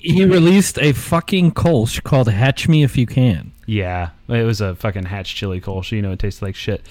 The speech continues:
Speaker 2: The dude's name is Keith T. Ashley. Let me make sure, because I'm sure they're partners in the brewery. Uh, Keith T. Ashley, uh, T. Ashley is accused of staging James Jim Segan's death to look like a suicide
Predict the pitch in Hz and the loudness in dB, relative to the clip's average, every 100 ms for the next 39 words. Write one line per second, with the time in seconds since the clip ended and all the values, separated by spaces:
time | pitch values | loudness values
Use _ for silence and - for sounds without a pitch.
0 | - - - 131 120 196 208 147 143 127 | -20 -20 -6 -4 0 2 2 2 0 0
1 | 120 151 127 117 110 104 - - 156 156 | 0 0 -2 0 0 -4 -8 -6 -4 -6
2 | - - 143 127 - 113 127 - 101 92 | -6 -6 -4 -6 -6 -8 -8 -6 -8 -6
3 | 123 - - - _ 117 113 107 101 117 | -8 -10 -20 -20 _ -4 -2 -2 -2 -2
4 | 107 113 104 104 117 107 104 101 - 117 | 0 -2 -2 -4 -4 -6 -6 6 8 8
5 | 104 107 101 101 95 101 104 107 113 120 | 2 -10 -10 -8 -8 -6 -4 -2 -2 -2
6 | - - 104 110 110 104 - 156 147 143 | -8 -12 -4 -2 -2 -4 -4 -2 -2 0
7 | 127 127 - 127 127 113 117 - 139 123 | 0 0 -2 -4 -6 -6 -6 -4 -4 -4
8 | 123 127 - 117 110 - - - 117 113 | -4 -4 -2 -2 -4 -10 -20 -8 -6 -2
9 | 135 131 113 - 127 127 123 117 110 104 | 0 0 -2 -6 -4 -2 -2 -2 -2 -4
10 | 117 123 127 123 117 113 101 110 120 117 | -4 -2 -2 -2 -6 -12 -6 -2 -2 -2
11 | - - 131 123 117 104 101 110 107 - | -6 -6 -4 -2 -2 -4 -4 -4 -4 -6
12 | - - 110 107 107 104 101 - 127 - | -8 -8 -6 -6 -6 -8 -8 -6 -6 -6
13 | - 92 107 | -12 -12 -14